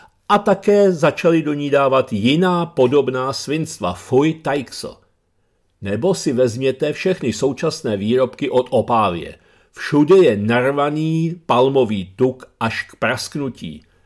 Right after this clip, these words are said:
No a teď už to dorazilo i do Kanady. Ovšem je docela možné, že tam nějakým omylem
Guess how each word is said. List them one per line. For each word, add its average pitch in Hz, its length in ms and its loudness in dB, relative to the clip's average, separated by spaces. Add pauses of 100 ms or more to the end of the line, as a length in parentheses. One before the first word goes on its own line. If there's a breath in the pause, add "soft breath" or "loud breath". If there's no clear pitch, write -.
(240)
No 247 420 2
a 208 160 2
teď 180 300 0
už - 180 -4
to 240 120 0
dorazilo 156 600 0
i 214 40 -2
do 143 140 2
Kanady. 80 500 -6 (1000)
Ovšem 175 380 2
je 175 100 6
docela 190 380 2
možné, 120 640 -4 (380)
že 113 200 -2
tam 117 220 -2
nějakým 160 680 0
omylem 123 540 2